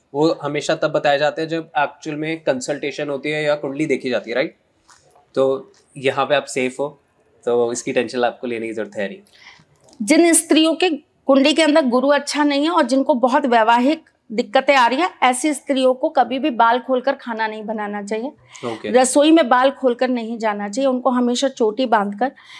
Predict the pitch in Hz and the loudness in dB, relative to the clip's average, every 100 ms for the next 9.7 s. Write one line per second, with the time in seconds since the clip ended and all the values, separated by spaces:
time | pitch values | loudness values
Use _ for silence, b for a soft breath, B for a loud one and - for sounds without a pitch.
0 | B - 254 226 226 247 269 226 214 226 | B 2 4 6 6 4 4 4 2 2
1 | 269 226 - 262 311 294 233 220 240 247 | 0 -2 0 0 0 -2 -4 0 0 0
2 | 247 226 208 220 214 202 202 208 294 262 | 2 2 2 2 -2 -2 -4 -4 -2 0
3 | 247 254 233 247 226 226 208 240 277 - | 2 0 0 -4 -2 -4 -4 -6 -6 0
4 | 226 208 190 190 202 202 196 196 240 311 | 0 0 -2 -4 -4 0 0 0 0 0
5 | 277 262 294 294 294 277 220 208 202 196 | 0 0 -2 0 2 2 2 -4 -6 -6
6 | 196 185 180 - 196 - - - 247 220 | -6 -8 -8 -10 -14 -16 -20 -14 -10 -6
7 | - 220 262 240 233 277 302 277 262 254 | -2 2 4 4 4 2 4 4 4 2
8 | 247 247 247 240 247 220 240 277 240 247 | -2 -2 -2 0 0 0 0 0 0 -2
9 | - 277 277 - 226 233 220 | -2 -2 -2 0 0 0 -4